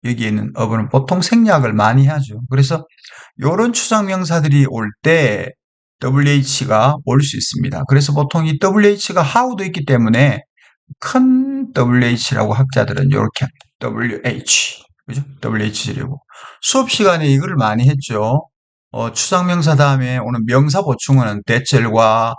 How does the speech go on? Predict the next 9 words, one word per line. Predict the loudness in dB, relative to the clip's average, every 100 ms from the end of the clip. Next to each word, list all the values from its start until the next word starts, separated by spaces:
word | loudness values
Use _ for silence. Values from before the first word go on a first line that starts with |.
| -14 _ _ -14
투절과 | -4 0 0 0 2 4 4 0 -4
of | 0 2
다음에 | 2 2 -2
아이엔지 | -4 -4
수업 | -4 -4 0
시간에 | 0
너무너무 | 2 4 4 4
많이 | 2 -2
나왔습니다. | -6 -8 -6 -8 -8